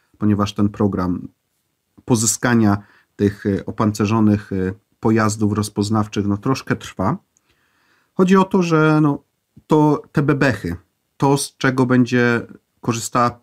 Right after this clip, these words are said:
ta pięcioosobowa załoga, to jest najważniejsze. Odpowiednie środki. Sam pojazd, można powiedzieć, to jest tylko pojazd. To jest nośnik tego wyposażenia. I to właśnie od tego wyposażenia będzie, e, zależeć, jakie możliwości będzie miał bóbr.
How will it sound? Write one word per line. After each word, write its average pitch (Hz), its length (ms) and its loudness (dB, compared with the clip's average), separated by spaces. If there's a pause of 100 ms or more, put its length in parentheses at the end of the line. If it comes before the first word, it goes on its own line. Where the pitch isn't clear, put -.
(120)
ta 107 120 -2
pięcioosobowa 117 1300 -2
załoga, 110 440 0
to - 180 -6
jest 113 180 -4
najważniejsze. 107 800 -2 (1300)
Odpowiednie 135 580 2
środki. 131 680 0 (440)
Sam 180 260 0
pojazd, 185 640 0 (300)
można 127 400 2
powiedzieć, 127 360 -2
to 131 140 2
jest 120 200 0
tylko 117 240 -2
pojazd. - 580 -10 (520)
To 135 100 0
jest 117 160 -2
nośnik 147 800 2 (340)
tego 139 220 0
wyposażenia. 110 800 -2 (580)
I 113 40 -16
to 131 120 0
właśnie 139 300 2
od 151 140 -4
tego 143 220 0
wyposażenia 127 680 0
będzie, 117 360 0
e, 110 420 -2
zależeć, 110 560 0
jakie 131 260 0
możliwości 110 600 -2
będzie 104 260 0
miał 98 240 0
bóbr. 90 340 -12